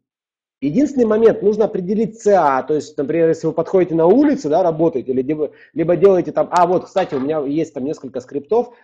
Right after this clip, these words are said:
как делать в интернете контакты, через Skype, по-моему, да, то есть скрипты я прописывал. Вот, а, нужно сделать сначала коннект, добавление по интересам, и, ребят, вот здесь очень важно, будут всякие гоблины,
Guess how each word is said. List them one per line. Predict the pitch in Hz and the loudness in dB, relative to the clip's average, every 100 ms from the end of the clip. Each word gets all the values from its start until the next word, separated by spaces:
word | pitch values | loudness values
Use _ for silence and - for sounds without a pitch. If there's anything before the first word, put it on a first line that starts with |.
| - | -2
как | 180 165 | 0 0
делать | 160 170 135 | 0 0 0
в | 151 | -4
интернете | 147 156 175 - | -6 -4 -4 -6
контакты, | - 123 127 110 101 | -8 -8 -8 -10 -16
через | - 127 123 | -16 -14 -8
Skype, | 139 - | -8 -8
по-моему, | 98 101 87 85 | -12 -12 -14 -14
да, | 107 | -16
то | 95 | -16
есть | - | -18
скрипты | 101 - 90 - _ _ _ _ _ _ - | -20 -16 -16 -16 _ _ _ _ _ _ -18
я | 117 104 | -14 -12
прописывал. | 104 113 101 85 82 _ _ _ _ | -12 -14 -16 -16 -18 _ _ _ _
Вот, | 143 131 - | 0 0 2
а, | 131 139 127 | 4 6 6
нужно | 202 220 | 2 2
сделать | 185 202 208 | 0 0 0
сначала | 185 175 190 170 | -2 -4 0 0
коннект, | - 180 143 117 - _ _ | 2 0 0 -2 -6 _ _
добавление | - 139 160 202 220 | -8 -2 0 2 0
по | 202 180 | -2 -4
интересам, | 165 143 117 117 180 | -4 -4 -4 -6 -8
и, | - | -4
ребят, | 156 170 156 120 | -2 0 -2 -2
вот | 139 | -6
здесь | 247 190 | -6 -6
очень | - 147 | -10 -2
важно, | 185 196 147 | -2 -2 -4
будут | 170 208 | -4 -6
всякие | 165 156 156 | -8 -8 -8
гоблины, | 123 151 117 104 92 | -4 -4 -4 -10 -14